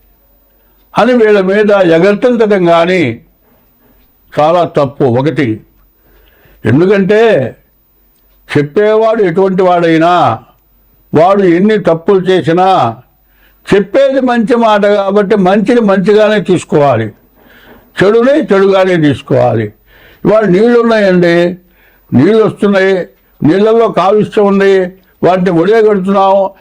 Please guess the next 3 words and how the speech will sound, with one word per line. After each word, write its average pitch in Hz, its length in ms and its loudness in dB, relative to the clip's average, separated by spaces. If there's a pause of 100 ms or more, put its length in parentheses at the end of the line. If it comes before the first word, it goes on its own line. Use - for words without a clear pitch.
(180)
కాగబెట్టి 208 520 0
తాగుతున్నాం. 135 720 -2 (1600)
మరి 202 580 2